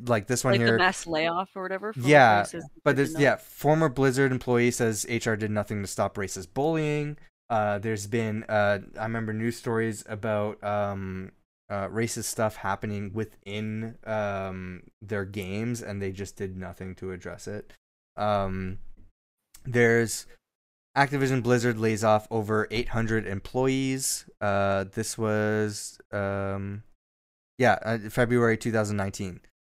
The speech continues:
Speaker 1: This was, um, uh, they might get into this here. So Activision Blizzard set financial records in twenty eighteen. Despite this, C E O Bobby Kotick announced in a February twenty nineteen earnings call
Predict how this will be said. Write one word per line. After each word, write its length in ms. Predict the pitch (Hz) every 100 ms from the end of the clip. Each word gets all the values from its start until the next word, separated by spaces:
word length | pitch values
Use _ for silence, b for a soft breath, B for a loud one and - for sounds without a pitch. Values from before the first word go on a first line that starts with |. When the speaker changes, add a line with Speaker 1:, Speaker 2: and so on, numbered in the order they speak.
| _ _ -
Speaker 1:
This 360 | 110 165 -
was, 720 | 135 127 120 117 113 - - - _ _ _ 120
um, 720 | 113 107 104 101 98 98 98 _ _ _ _ -
uh, 100 | 107
they 120 | 113
might 160 | 170 254
get 140 | 151
into 220 | 139 -
this 200 | 101 95
here. 160 | - 92
So 120 | -
Activision 500 | 131 156 208 214 170
Blizzard 320 | 123 123 120 117
set 240 | - -
financial 400 | 123 113 123 135
records 380 | 117 110 110 104
in 80 | 101
twenty 340 | - 107 104
eighteen. 380 | 101 - 147 139
Despite 400 | 120 - 147 151
this, 300 | 113 104 -
C 280 | - 170 185
E 40 |
O 120 | 131 117
Bobby 240 | 113 110
Kotick 420 | - 113 110 107
announced 420 | 107 104 104 - 110
in 100 | 104
a 60 |
February 420 | - 131 139 131
twenty 260 | 127 120 110
nineteen 380 | 110 104 104 104
earnings 300 | 131 160 139
call 260 | - 101